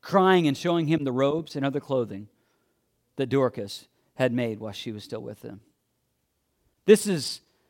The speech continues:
when, when I look at this passage, what I believe is happening is this, that Dorcas is, she has died,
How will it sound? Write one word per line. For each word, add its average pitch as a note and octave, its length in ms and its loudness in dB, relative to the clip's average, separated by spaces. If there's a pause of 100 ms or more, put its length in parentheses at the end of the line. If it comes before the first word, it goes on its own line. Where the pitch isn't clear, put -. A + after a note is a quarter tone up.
(920)
when, D#3 200 0
when E3+ 120 4
I E3 40 6
look F#3 280 4
at F3 120 4
this E3+ 160 0
passage, F#3 760 -2 (440)
what E3 120 8
I F#3+ 100 12
believe A3 260 6
is F3+ 100 0
happening D3 480 2
is C3+ 140 0
this, D3+ 440 0 (1400)
that D3 120 0
Dorcas G3+ 460 6
is, F3 320 -2 (420)
she F#3 240 -2
has F3 180 2
died, A2+ 520 6